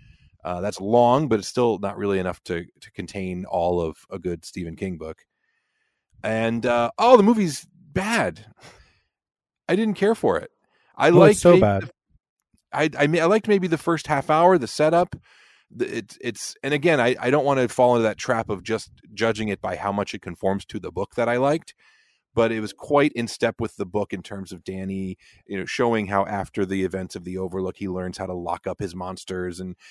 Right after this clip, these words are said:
Speaker 1: he, he kinda learns to use his gifts for good, and he becomes known as Doctor Sleep, and he, uh, that stuff wasn't very well communicated in the movie. They kinda rushed through some of that stuff, but, um, I was on board for that. And then the story kinda takes off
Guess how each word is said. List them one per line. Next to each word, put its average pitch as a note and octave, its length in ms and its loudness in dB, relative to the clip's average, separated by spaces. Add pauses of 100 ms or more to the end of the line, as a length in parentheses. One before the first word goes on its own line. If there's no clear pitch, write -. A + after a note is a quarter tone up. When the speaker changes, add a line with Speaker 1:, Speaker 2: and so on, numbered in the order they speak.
(100)
Speaker 1:
he, G2+ 160 -8
he F#2 140 -14
kinda F#2 260 -10
learns F#2 340 -8
to - 120 -12
use F2+ 320 -4
his E2+ 220 -6
gifts - 520 -12
for F#2 80 -16
good, B2+ 540 4
and F#2 100 -6
he F2+ 140 -14
becomes F2 460 -16
known F2 260 -10
as E2 160 -16 (320)
Doctor - 260 -16
Sleep, C3+ 600 0
and F2+ 120 -12
he, F2+ 160 -14 (280)
uh, - 140 -10 (100)
that A2+ 160 -6
stuff A#2 180 -4
wasn't A2+ 340 -2
very D3+ 220 0
well A#2 160 2
communicated F#2+ 600 -4
in E2+ 80 -8
the E2 80 -10
movie. F2 300 -2
They E2 100 -8
kinda F#2 240 -6
rushed F2+ 320 -6
through E2+ 80 -12
some E2 240 -14
of E2 40 -14
that D#2+ 140 -18
stuff, D#2+ 260 -14 (120)
but, F2+ 180 -10 (800)
um, F#2 380 -10
I C3 100 -8
was D#3 140 -2
on C#3+ 180 0
board A2 340 2
for F#2+ 120 -2
that. D#2+ 380 -10 (340)
And G#2+ 120 -2
then D#3+ 180 2
the D#3+ 100 2
story C#3+ 480 2
kinda A2 240 -2
takes - 340 -6
off F2 460 -4